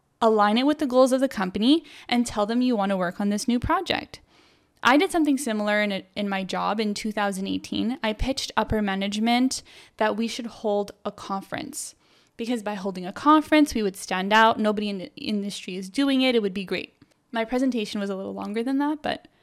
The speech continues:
that was the gist of it. And I'm not recommending that you just jump into event management.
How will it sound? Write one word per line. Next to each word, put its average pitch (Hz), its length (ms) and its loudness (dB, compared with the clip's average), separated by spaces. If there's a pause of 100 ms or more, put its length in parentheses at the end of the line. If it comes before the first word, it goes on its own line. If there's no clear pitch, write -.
(500)
that 240 100 2
was 269 160 0
the 294 100 -4
gist 202 340 -10
of - 80 -10
it. - 240 -10 (380)
And 240 340 4 (160)
I'm 226 120 2
not 277 180 4
recommending 220 560 2
that 202 140 0
you 196 120 -2
just 185 360 -8
jump 190 340 -2
into 208 360 2
event 190 280 0
management. 208 800 0